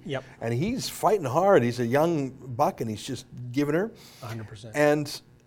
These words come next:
Speaker 2: um, we've got some American talent. One of the people that I know your viewers are familiar with is Rob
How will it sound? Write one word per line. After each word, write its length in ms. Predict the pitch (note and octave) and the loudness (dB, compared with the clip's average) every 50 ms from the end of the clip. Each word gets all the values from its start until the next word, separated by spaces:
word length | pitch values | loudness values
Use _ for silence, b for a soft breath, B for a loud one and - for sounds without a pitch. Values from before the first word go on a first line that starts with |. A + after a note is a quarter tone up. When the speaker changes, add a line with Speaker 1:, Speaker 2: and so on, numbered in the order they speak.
| _ _ _ _ - | _ _ _ _ -2
Speaker 2:
um, 540 | C3+ C3+ C3+ C3+ C3+ C3+ C#3 C#3 C3+ C3+ C3+ - - - - - | 0 2 2 4 2 2 0 0 -4 -6 -8 -12 -20 -20 -4 -2
we've 160 | D#3 D3 C#3 | 0 2 4
got 160 | F3 E3+ E3+ | 4 2 2
some 120 | - D#3 | 0 0
American 460 | C#3 C3 B2+ C#3+ F3+ G#3 - G3 D#3+ - | 0 2 4 4 2 2 0 -2 -4 -2
talent. 320 | - C#3 C3 D3+ F3 E3+ | -2 0 0 0 0 0
One 100 | D#3 D3 | 0 0
of 60 | C#3+ | 0
the 60 | C#3 | -2
people 420 | C3 D#3+ D3+ - - C3+ C3 C3 C3 B B B B B - | -2 -4 -6 -2 -2 -2 -2 -2 -6 B B B B B -6
that 340 | - B2 A#2+ A#2 A#2+ - B2+ | -2 0 0 0 -2 -6 -6
I 100 | B2 B2+ | -4 -2
know 180 | B2+ C3 B2+ B2+ | 0 2 2 2
your 200 | A#2+ C3 D3+ E3 | 4 4 2 2
viewers 320 | D3+ C3+ B2 A#2 G#2+ G2+ | 2 2 0 0 0 -2
are 60 | G2 | -6
familiar 300 | - - G#2+ G#2 G#2 G#2 | -10 -10 -8 -8 -4 -2
with 180 | B2 C#3+ - D3 | -2 -2 0 -2
is 180 | A2+ G2+ - F#2+ - - | -4 -6 -8 -12 -16 -6
Rob 340 | A2+ A2+ A2+ A2 G#2+ A2 | -2 -2 -2 -2 -2 -6